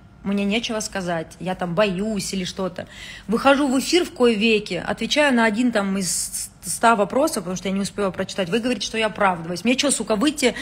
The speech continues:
сидеть, смотреть на вас и молчать? Я понять не могу. Или как одноклеточная отвечать «да», «нет». Вы уже определитесь, вы там, чё у вас там, какое-то раздвоение личности, не знаю, там. М,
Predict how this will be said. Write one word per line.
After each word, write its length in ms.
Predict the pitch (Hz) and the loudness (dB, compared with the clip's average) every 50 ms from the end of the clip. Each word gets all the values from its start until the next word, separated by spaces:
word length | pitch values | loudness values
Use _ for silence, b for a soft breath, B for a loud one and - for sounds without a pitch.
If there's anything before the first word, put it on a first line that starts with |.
| B B B B B B B | B B B B B B B
сидеть, 340 | - - 226 214 277 277 - | -6 -2 0 2 2 2 2
смотреть 380 | - 240 247 - 269 294 285 | 2 2 2 4 2 2 2
на 80 | 254 247 | 4 4
вас 160 | 240 240 240 | 2 2 4
и 60 | 240 | 4
молчать? 520 | 247 247 254 247 - - 311 320 311 - - - - - - - - | 4 4 4 4 4 4 4 4 4 0 -8 -18 -20 -20 -16 -8 -6
Я 100 | 196 196 | -4 -2
понять 300 | 196 208 202 196 185 - | -2 0 -2 -2 -2 -4
не 80 | 180 | -4
могу. 240 | 180 180 170 170 190 | -6 -6 -4 -4 -2
Или 100 | 214 226 | -2 0
как 200 | 226 233 220 - | 2 2 2 2
одноклеточная 640 | 220 202 233 226 226 247 262 254 - - - 214 202 | 2 2 2 2 4 4 4 4 2 0 -4 -2 -2
отвечать 400 | 202 - 202 - 240 226 202 190 | -4 -4 -2 0 2 2 4 4
«да», 160 | 214 214 220 | 4 4 4
«нет». 360 | 202 202 220 262 302 294 - - B B B B B B B B B B B - - - - | 4 4 2 2 2 0 -4 -10 B B B B B B B B B B B -20 -18 -12 -6
Вы 160 | 208 220 302 | -2 0 2
уже 140 | 320 - 269 | 4 4 4
определитесь, 680 | 262 - 277 240 226 277 269 302 277 - - 165 - | 4 4 2 2 2 2 2 2 0 -2 -4 -6 -4
вы 100 | 185 226 | -2 0
там, 260 | - 240 226 214 196 | 0 2 0 0 -2
чё 200 | 190 - 262 262 | -2 0 0 2
у 60 | 247 202 | 2 2
вас 180 | 185 175 170 | 0 -2 -4
там, 240 | - 185 165 156 170 | -6 -8 -8 -8 -8
какое-то 340 | 170 185 - 226 226 - 202 | -10 -6 -2 -2 -2 0 0
раздвоение 440 | 208 208 185 233 247 254 240 214 208 | 0 0 2 2 2 4 2 2 0
личности, 500 | 226 285 285 - - 185 180 - - 160 | 0 -2 -2 -2 -4 -4 -6 -8 -8 -8
не 140 | 165 175 | -6 -4
знаю, 260 | 170 180 180 170 170 170 | -4 -4 -4 -4 -6 -8
там. 180 | - - - - - - B B B B B B B B B B B B B B B - - - - - - - - - - - - | -10 -14 -16 -16 -18 -20 B B B B B B B B B B B B B B B -20 -20 -20 -20 -20 -20 -20 -20 -20 -20 -18 -12
М, 720 | - - 175 185 185 185 185 185 185 180 180 185 180 175 | -10 -8 -4 -4 -2 -2 -2 -2 -2 -2 -2 -4 -4 -6